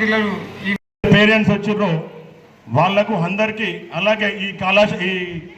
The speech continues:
Speaker 2: స్కూలు విద్యార్థులకు, విద్యార్థినులకు అందరికీ నా హృదయపూర్వక నమస్కారాలు తెలియజేస్తూ, ఎందుకంటే ఒక సంతోషమైనది, ఎందుకంటే ఇంత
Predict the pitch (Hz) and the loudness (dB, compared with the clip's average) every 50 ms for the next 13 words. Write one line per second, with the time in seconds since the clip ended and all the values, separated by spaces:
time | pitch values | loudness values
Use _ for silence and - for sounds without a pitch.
0 | - - - - - - - 220 226 226 226 214 208 214 - - - - - - | -20 -16 -10 -8 -2 4 4 6 6 6 4 4 2 0 -4 -8 -12 -16 -18 -20
1 | - - - - - - - - - - - - - - - - - - - - | -20 -20 -20 -8 -6 -6 -6 -6 -10 -14 -18 -20 -20 -20 -20 -20 -20 -20 -20 -20
2 | - - - - - - - - - - - - - - - 147 165 - 214 214 | -20 -20 -20 -20 -20 -20 -20 -20 -20 -20 -20 -20 -16 2 4 6 6 8 6 6
3 | 202 202 208 214 202 208 202 208 214 214 214 214 - 170 208 214 214 208 208 214 | 6 4 2 0 0 2 2 2 2 2 2 -2 -2 2 4 4 4 4 2 0
4 | 208 208 208 208 208 214 214 214 - - - - - - - _ _ - - - | 0 0 0 0 -2 -4 -6 -6 -8 -12 -16 -20 -20 -20 -20 _ _ -20 -20 -20
5 | _ _ - - - - - - - - - - - - - - - - - - | _ _ -20 -20 -20 -20 -20 -20 -20 -20 -20 -20 -20 -20 -20 -20 -20 -20 -20 -20
6 | - - - - - - 151 190 196 214 208 208 214 202 180 165 160 170 170 160 | -20 -20 -20 -10 0 4 4 6 6 6 4 4 2 0 0 0 2 4 4 4
7 | 165 - - 202 208 170 202 196 185 - 175 165 170 175 185 185 - 202 196 190 | 4 4 2 0 0 0 0 0 -2 -2 -2 -4 -2 -2 -2 -2 -2 -2 -4 -4
8 | 175 175 175 180 180 185 185 175 - 226 220 208 - - - - - - - - | -4 -4 -2 -2 0 0 -2 0 0 2 2 0 0 -4 -8 -12 -18 -20 -20 -20
9 | - - - - - - 165 202 208 220 220 214 220 214 196 196 196 208 202 165 | -20 -20 -20 -18 -4 0 2 4 4 4 4 6 4 4 4 2 0 -2 -6 -6
10 | - 185 180 196 - 220 233 220 208 - 208 214 214 208 208 214 214 226 226 208 | -4 -4 -4 -2 0 2 2 2 2 2 2 2 2 2 0 -2 -2 -4 -4 -6
11 | 196 190 208 214 - | -4 -4 -6 -4 -2